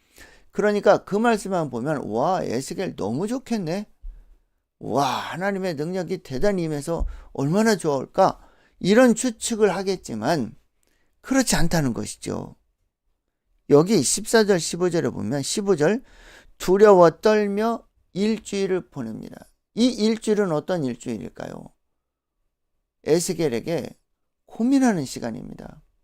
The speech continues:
"아, 과연 하나님 명령을 내가 할 수 있을까?" 두렵고 떨리고 일주일을 보냅니다. 아무리 생각해봐도 나 못하겠거든요. 왜냐? 나라는 망했습니다.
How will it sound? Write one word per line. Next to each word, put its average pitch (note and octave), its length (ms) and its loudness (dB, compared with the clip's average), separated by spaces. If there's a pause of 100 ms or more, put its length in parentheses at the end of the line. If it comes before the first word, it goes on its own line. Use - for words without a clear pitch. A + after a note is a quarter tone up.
(1000)
"아, - 560 -10
과연 E3 460 -8 (960)
하나님 G3+ 460 -4
명령을 F3 480 -4
내가 E3+ 200 -4
할 F#3+ 160 -10
수 - 120 -12
있을까?" - 580 -12 (500)
두렵고 D#3+ 720 -4 (380)
떨리고 G3+ 800 -2
일주일을 G#3 480 -4
보냅니다. B2+ 540 -12 (540)
아무리 C4+ 320 4
생각해봐도 B3 680 2
나 F3 160 0
못하겠거든요. A2+ 920 -8
왜냐? C#3+ 400 -2 (260)
나라는 F3 460 0
망했습니다. C#3 800 -6